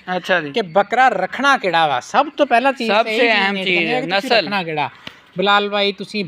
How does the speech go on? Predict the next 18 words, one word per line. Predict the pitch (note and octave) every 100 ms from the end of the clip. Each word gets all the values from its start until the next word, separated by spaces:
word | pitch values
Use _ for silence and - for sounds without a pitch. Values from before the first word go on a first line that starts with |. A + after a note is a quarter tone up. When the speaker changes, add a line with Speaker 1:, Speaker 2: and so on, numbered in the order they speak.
| B2+
Speaker 2:
ਬੱਕਰਾ | D#3 D#3+ A#3 A3+
ਜਿਹੜਾ | G3
ਨਾ, | F#3+ G3+
ਦੋਗਲਾ | C#3 A#2+ G3 A3 G#3+
ਰੱਖਣਾ | G3 - A2 A2
ਵਾ, |
ਠੀਕ | A#2 G3 A3+
ਆ? | F#3+ - -
ਨਾ | D#3 F3+ A3+
ਟੈਡੀ | A3 D#3+ F#3
ਹੋਵੇ, | G3+ A3 A3 A3 _ _ _ -
ਨਾ | D#3+ E3+ G#3+
ਦੇਸੀ | A#3+ G3 - F#3+
ਹੋਵੇ, | F#3 G#3 G#3 G3+ _ _ _
ਠੀਕ | - G3+
ਹੋ |
Speaker 1:
ਸਹੀ। | F3
Speaker 2:
ਗਿਆ? | F#3 F#3+